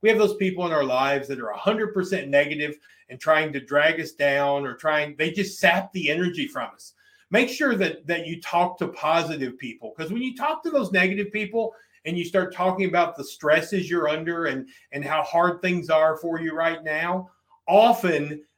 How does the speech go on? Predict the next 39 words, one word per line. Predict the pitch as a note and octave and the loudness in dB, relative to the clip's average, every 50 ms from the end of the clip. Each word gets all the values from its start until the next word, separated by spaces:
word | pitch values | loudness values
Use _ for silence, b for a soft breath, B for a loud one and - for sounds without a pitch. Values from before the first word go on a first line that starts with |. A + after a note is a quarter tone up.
| _ _ | _ _
they'll | D3 E3+ F3 E3+ | 0 0 0 2
tell | E3+ F3 G#3 G3+ F#3 | 4 4 4 4 4
them, | E3 D#3+ D#3 E3 F3 - | 2 0 -2 -4 -6 -6
tell | - E3 E3+ E3 | -6 -4 -2 -2
you | D#3+ D#3+ D3+ | -2 -2 0
how | D#3+ E3+ D#3+ D3+ | 2 2 2 2
hard | - D#3+ F3 F3 E3+ F3 | 4 4 4 4 2 0
things | F3+ E3+ E3+ D#3+ C#3 | -2 -2 -2 0 0
are | E3+ E3 E3 D#3+ | 2 2 2 0
for | - C#3+ | -2 -2
them | B2+ C#3 D3+ F#3 G3+ F#3 D3+ | -2 0 2 2 2 2 2
as | C#3 C3+ B2+ | -2 -2 0
well. | C3+ F3 G#3 G3+ F3+ E3 D#3 | 6 8 8 8 8 6 2
And | D3+ D3+ F3 | 0 -2 -2
it | F3+ G3 | 0 0
ends | A3 A3+ G#3+ F#3 G3+ | 0 0 0 0 2
up | G#3+ G3 F#3+ - | 2 2 2 0
being | F3 F3+ F3+ F#3 F3 E3+ | -2 -2 0 0 -2 0
a, | D#3 D3 C#3+ B B B B B B - | -2 -2 -2 B B B B B B -14
a | C3+ | -14
contest | - - - - D#3 E3 F3 E3+ E3+ D3 C#3+ B2 G2+ - - - _ | -12 -12 -4 -2 -2 -2 -2 -4 -4 -2 -2 -2 -2 -2 -8 -14 _
to | B2 | -18
see | A#2 - - D3+ C3+ | -16 -10 -8 -8 -4
who | C3 D#3 E3 E3 - | -2 -2 -2 -2 -2
can | D3+ B2+ | -6 -4
have | B2 D3+ D#3 C#3+ C3+ | 2 2 2 2 2
the | C#3 | -2
worst | B2+ C3 D3 D3+ C#3+ - C3 | -2 -2 -2 -2 -4 -6 -8
life. | B2 B2+ B2 G#2+ - - - - _ _ _ _ _ _ _ _ | -8 -6 -6 -6 -6 -10 -14 -20 _ _ _ _ _ _ _ _
And | D3 D#3+ F#3 | -2 4 6
that | G3+ G#3 G#3 | 6 6 6
just | G3+ G#3 F#3+ G3+ - - | 2 0 0 0 -4 -10
spirals | - - D#3 D3 D#3+ F#3 F#3+ F#3 F#3+ F#3+ F3 - | -4 0 4 4 6 6 6 6 4 4 2 0
you | F#3 F#3+ F3+ | -2 -4 -4
further | F#3 - D#3+ D#3 D#3 F3 F3 F3 F3+ F3 F3 | -4 -2 0 0 2 2 0 0 0 -2 -2
and | E3 D#3 C#3 | -2 -4 -6
further | - E3 D#3+ D#3 D3+ D3 C#3+ D3 | -4 -2 -2 -2 -2 -2 -4 -4
into | D3 D3 D3 - C#3 A#2+ | -4 -6 -6 -6 -6 -4
that. | A#2 G#2 F#2 - - | -4 -6 -6 -8 -12